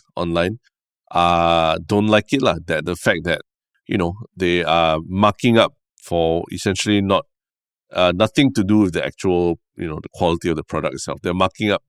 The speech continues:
for the, you know, the geographic,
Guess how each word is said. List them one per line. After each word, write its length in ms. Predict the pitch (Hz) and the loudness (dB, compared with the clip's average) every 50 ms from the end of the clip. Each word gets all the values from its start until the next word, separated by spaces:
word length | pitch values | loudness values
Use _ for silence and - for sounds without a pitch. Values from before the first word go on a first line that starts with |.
| _ _ | _ _
for 580 | - - 80 76 73 71 73 73 73 71 69 - | -14 -8 -6 -4 -4 -4 -4 -4 -6 -8 -8 -6
the, 520 | - 80 80 78 73 71 71 71 69 78 - _ _ _ _ _ _ _ _ _ _ _ _ | -4 -2 0 0 0 0 -2 -4 -4 -8 -10 _ _ _ _ _ _ _ _ _ _ _ _
you 140 | - 104 95 | -8 -4 -2
know, 140 | 90 85 78 | 0 0 0
the 140 | 71 80 78 | -2 -2 -4
geographic, 600 | 76 - 90 80 - 98 85 80 - - 98 85 | -4 -2 -4 -2 0 0 -2 -2 -2 -4 -6 -6